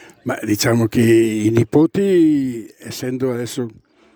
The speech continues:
ancora tutti piccoli, son-, si è sempre più teneri, più condiscendenti,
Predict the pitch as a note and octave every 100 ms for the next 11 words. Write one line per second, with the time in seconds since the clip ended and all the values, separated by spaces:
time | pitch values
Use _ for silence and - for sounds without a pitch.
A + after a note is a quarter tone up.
0 | _ - A#2+ B2+ C3+ - B2 B2 - B2
1 | - C#3 D3 E3 - _ - - A#2+ G#2+
2 | A2 - B2 A#2 A#2 A2+ A2 A2+ A#2 A#2
3 | A#2+ B2+ C#3+ - C3 - A#2+ A#2 A2+ B2
4 | A2 A2+ A2 A2+ D3+